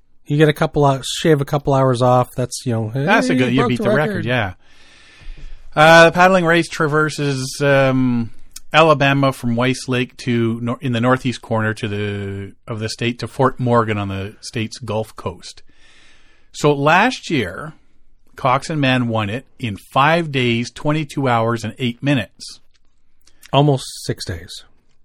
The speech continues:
Speaker 2: Yeah, almost, yeah, two,
Speaker 1: Yeah,
Speaker 2: two
Speaker 1: almost
Speaker 2: hours
Speaker 1: six
Speaker 2: shy
Speaker 1: days.
Speaker 2: of,
Speaker 1: Yeah.
Speaker 2: of six days. Team covered the six fifty, uh, this year, four days, seventeen hours,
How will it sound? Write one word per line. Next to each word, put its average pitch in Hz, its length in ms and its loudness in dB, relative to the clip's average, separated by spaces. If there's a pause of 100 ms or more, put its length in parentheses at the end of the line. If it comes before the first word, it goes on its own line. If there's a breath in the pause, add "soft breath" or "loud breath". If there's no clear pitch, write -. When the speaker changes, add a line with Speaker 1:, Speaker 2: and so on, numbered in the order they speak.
(340)
Speaker 2:
Yeah, - 200 -4
almost, 180 380 4
yeah, 180 180 2
two, 160 160 2
Speaker 1:
Yeah, 180 180 -4
Speaker 2:
two 196 180 -2
Speaker 1:
almost 170 140 8
Speaker 2:
hours 151 120 6
Speaker 1:
six 165 80 0
Speaker 2:
shy 120 260 4
Speaker 1:
days. 117 100 0
Speaker 2:
of, 107 100 -2
Speaker 1:
Yeah. 175 100 2
Speaker 2:
of 120 160 -4
six - 280 -6
days. 135 480 -4 (680 soft breath)
Team 185 240 0
covered 180 240 2
the 156 100 -4
six - 260 -8
fifty, 147 600 -4 (100)
uh, 127 400 -2
this 165 380 0
year, 117 400 -2 (680 soft breath)
four 262 380 2
days, 113 800 0
seventeen 165 960 -2
hours, 110 640 -2